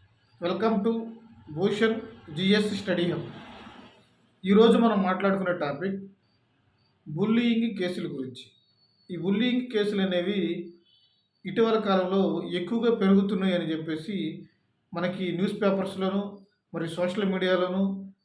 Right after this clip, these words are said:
టెలివిజన్స్‌లోను మనం రెగ్యులర్గా వింటూనే ఉన్నాం.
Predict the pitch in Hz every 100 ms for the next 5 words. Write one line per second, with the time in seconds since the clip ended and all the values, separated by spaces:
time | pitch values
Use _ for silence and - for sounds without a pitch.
0 | _ - 185 190 196 196 196 185 180 190
1 | 196 190 175 170 165 170 196 196 190 156
2 | 156 165 - _ - 220 196 226 190 156
3 | 127 127 -